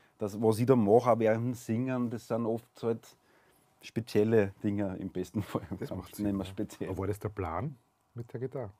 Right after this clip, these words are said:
Speaker 2: Ist das
Speaker 1: Nein, das,
Speaker 2: Ja,
Speaker 1: bei
Speaker 2: ja.
Speaker 1: der Aufnahme ist das gekommen.
Speaker 2: Ja, ja, okay.
Speaker 1: Die erste Aufnahmesession habe ich ja noch mit der anderen Gitarre gespielt.
Speaker 2: Ja.
Speaker 1: Mit der Akustikgitarre über einen Amp, das ist auch ein geiler Sound.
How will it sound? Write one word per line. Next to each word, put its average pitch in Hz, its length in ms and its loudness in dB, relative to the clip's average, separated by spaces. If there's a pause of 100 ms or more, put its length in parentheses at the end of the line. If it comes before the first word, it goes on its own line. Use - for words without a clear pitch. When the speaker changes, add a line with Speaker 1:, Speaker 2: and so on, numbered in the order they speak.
Speaker 2:
Ist - 160 -20
das 101 60 -2
Speaker 1:
Nein, 127 240 0
das, 113 140 -6
Speaker 2:
Ja, - 60 -4
Speaker 1:
bei 98 160 -8
Speaker 2:
ja. 110 60 2
Speaker 1:
der 104 100 4
Aufnahme 113 440 2
ist - 160 -8
das 107 120 -10
gekommen. 160 260 -4
Speaker 2:
Ja, 120 120 0
ja, 127 140 -2
okay. 117 160 -8
Speaker 1:
Die 123 60 2
erste 117 280 4
Aufnahmesession 117 720 0
habe 113 120 -2
ich 120 40 4
ja 110 80 4
noch 110 140 2
mit 107 180 -2
der 95 80 2
anderen 123 220 -2
Gitarre 85 260 -4
gespielt. 104 320 -10
Speaker 2:
Ja. - 80 -20 (240)
Speaker 1:
Mit 101 180 -6
der 104 80 6
Akustikgitarre 120 760 0
über 120 120 -2
einen 123 100 0 (140)
Amp, 113 100 -2
das 98 100 -6
ist 104 60 -2
auch 104 100 4
ein 101 140 2
geiler 92 280 -4
Sound. 107 380 -4